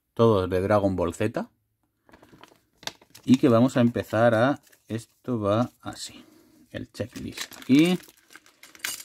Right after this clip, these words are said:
Son cinco. Y empezamos. Ay, qué gracioso. Son chiquitinos. Ulón. A ver, te pone... Dragon Ball Z, el veintiocho, Toei Animation.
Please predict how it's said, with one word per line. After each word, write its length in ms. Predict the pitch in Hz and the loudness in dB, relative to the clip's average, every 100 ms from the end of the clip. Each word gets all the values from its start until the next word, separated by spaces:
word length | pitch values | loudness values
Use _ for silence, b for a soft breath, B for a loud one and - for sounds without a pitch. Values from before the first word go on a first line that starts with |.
| - - - - - - | -20 -20 -20 -16 -16 -10
Son 300 | - 131 113 | 0 2 2
cinco. 840 | - 123 123 123 - 131 135 139 - B B - _ _ _ _ _ _ _ _ _ _ | 2 4 4 4 2 2 2 0 -4 B B -20 _ _ _ _ _ _ _ _ _ _
Y 220 | 131 165 | -2 4
empezamos. 880 | 156 175 - 151 - 147 113 90 82 - | 4 4 0 -2 2 2 4 0 -6 -10
Ay, 160 | 135 139 | -6 -2
qué 140 | 131 | 0
gracioso. 500 | 131 107 - 127 - | 0 -2 -2 -4 -4
Son 220 | - 123 | -4 -4
chiquitinos. 720 | - 135 110 127 151 - - _ _ _ _ _ _ _ _ _ _ _ _ - _ _ _ | -2 -2 0 2 0 -4 -14 _ _ _ _ _ _ _ _ _ _ _ _ -20 _ _ _
Ulón. 680 | 127 107 123 160 185 196 214 - - _ _ _ _ _ _ _ - | -6 2 4 6 4 2 2 -2 -18 _ _ _ _ _ _ _ -12
A 60 | |
ver, 140 | 120 143 | -10 -10
te 160 | - | -8
pone... 400 | 123 139 147 156 - _ _ _ _ _ _ _ _ _ _ _ _ | 0 4 4 4 -2 _ _ _ _ _ _ _ _ _ _ _ _
Dragon 260 | - 127 123 | 0 4 6
Ball 140 | 110 | 4
Z, 220 | 107 147 160 | 2 2 2
el 80 | |
veintiocho, 640 | 139 113 117 131 - 151 139 | 4 2 2 0 2 0 0
Toei 240 | 131 117 | 0 2
Animation. 920 | 107 107 127 151 151 160 165 180 196 | 2 4 4 2 0 0 2 2 0